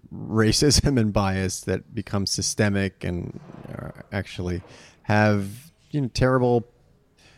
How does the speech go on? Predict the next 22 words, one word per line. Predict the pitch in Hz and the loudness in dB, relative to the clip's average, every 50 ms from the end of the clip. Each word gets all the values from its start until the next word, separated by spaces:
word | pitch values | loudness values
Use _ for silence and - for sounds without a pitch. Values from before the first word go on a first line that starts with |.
| - - | -20 -4
terrible | - - 165 156 151 156 | 2 4 6 8 8 8
results | 143 143 120 120 127 120 120 117 - - | 8 6 8 8 8 8 6 6 2 0
in, | 117 117 101 | -2 -2 0
in | 76 113 117 | 0 0 0
the | 113 | 0
justice | 104 120 110 104 - - 110 - | 2 2 0 0 0 -4 -4 -4
system. | - 107 98 - - - 131 143 147 - - - - - - - - - - - - | -2 -2 -4 -2 0 0 0 0 -2 -6 -12 -20 -20 -20 -20 -20 -20 -20 -20 -6 0
And, | 120 131 135 139 139 143 143 139 139 139 139 139 139 131 - - _ _ _ _ _ _ _ _ _ _ - - _ _ _ _ _ _ _ _ | 2 4 6 8 8 8 8 6 6 4 4 4 2 0 -2 -6 _ _ _ _ _ _ _ _ _ _ -20 -20 _ _ _ _ _ _ _ _
but | - 151 | 2 2
the | 143 151 | 4 4
thing | 135 180 180 180 | 4 6 6 8
is, | 190 185 180 170 147 - - _ _ _ - | 8 8 6 6 4 0 -8 _ _ _ 0
as | 139 143 147 151 147 139 | 2 4 4 4 4 4
a | 143 131 | 2 2
movie, | 127 131 139 143 135 113 107 101 101 95 95 101 - - _ | 4 4 4 2 2 2 0 -2 -4 -4 -8 -10 -12 -16 _
it's, | - - 113 110 - - - - - - | -10 -8 -8 -6 -8 -10 -16 -16 -14 -12
it, | 104 - - - - - | -10 -10 -10 -12 -8 -6
uh, | 117 | -6
despite, | 120 110 110 117 - - - - 123 123 123 120 117 - - - | -6 -4 -4 -4 -4 -4 -2 0 2 2 2 2 0 -4 -8 -8
you | 117 113 | -6 -4
know, | 107 104 101 98 | -2 -2 -2 -2
having | 95 101 110 104 98 101 101 98 98 92 | -2 0 0 0 0 0 -2 -2 -4 -6